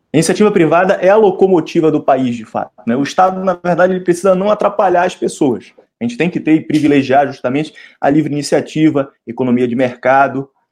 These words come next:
e todo, é tudo isso, na verdade, que faz com que a gente tenha maior, melhor condição de vida, maior produtividade, que o país avance, que a gente tenha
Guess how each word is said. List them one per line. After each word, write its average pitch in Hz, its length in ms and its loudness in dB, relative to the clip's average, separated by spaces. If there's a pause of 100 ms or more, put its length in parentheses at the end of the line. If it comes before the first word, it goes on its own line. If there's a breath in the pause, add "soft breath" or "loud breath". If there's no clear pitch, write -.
(300)
e 123 60 -10
todo, 170 280 0
é 151 120 -2
tudo 233 320 -2
isso, 196 240 -6
na 147 120 2
verdade, 139 460 -2
que 139 120 -12
faz 151 460 0
com 165 200 -10
que 151 160 -2
a 127 60 0
gente 135 220 -8
tenha 139 320 -2 (440)
maior, 156 340 2
melhor 135 460 0
condição 123 320 -4
de 156 80 -2
vida, 135 420 2
maior 120 220 2
produtividade, 123 880 0 (200)
que - 120 -6
o 123 60 -8
país 135 300 2
avance, 135 680 -2 (280)
que 120 80 -6
a - 20 0
gente 120 200 -2
tenha 131 640 0